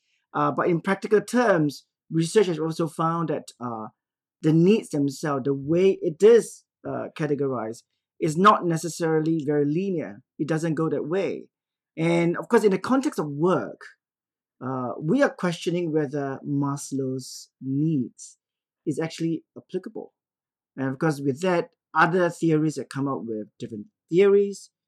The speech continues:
to explain. Now, James, you, you are very passionate about motivation and then, you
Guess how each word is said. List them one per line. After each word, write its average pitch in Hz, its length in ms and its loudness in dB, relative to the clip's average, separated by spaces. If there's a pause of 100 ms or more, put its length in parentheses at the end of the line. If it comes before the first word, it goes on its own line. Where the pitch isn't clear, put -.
(180)
to 151 120 -2
explain. 165 720 -2 (400)
Now, 160 280 6 (480)
James, 220 460 6
you, 180 220 0
you 214 200 8
are 196 160 8
very 185 260 6
passionate 170 460 0
about 143 260 -2
motivation 143 680 -2
and 143 140 -2
then, 139 160 -4
you 135 80 -16